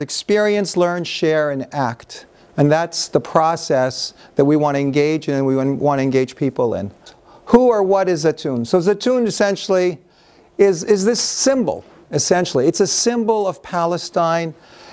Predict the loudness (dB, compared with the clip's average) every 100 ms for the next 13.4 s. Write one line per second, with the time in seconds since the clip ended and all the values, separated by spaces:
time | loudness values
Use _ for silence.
0 | -10 2 2 2 -4 -2 0 0 2 0
1 | 2 2 2 0 0 0 2 2 2 0
2 | -2 0 2 2 2 0 -4 0 -2 0
3 | -2 0 0 0 -2 -2 -2 -2 -2 -4
4 | -2 -4 0 0 0 -4 -2 -2 -2 -4
5 | -2 0 0 -2 -6 -12 -20 -20 -20 -10
6 | 2 4 6 4 0 0 -2 0 -6 -6
7 | -4 -4 -4 -10 -12 -16 -20 -20 -16 2
8 | 4 4 2 2 2 2 2 0 2 0
9 | 0 0 0 -4 -18 -4 -2 0 0 0
10 | 0 0 2 2 0 0 0 0 -2 -2
11 | -2 -4 -8 -2 0 2 0 -2 0 0
12 | 0 -4 -4 -2 -2 0 -2 0 -2 -4
13 | -6 -6 -6 -8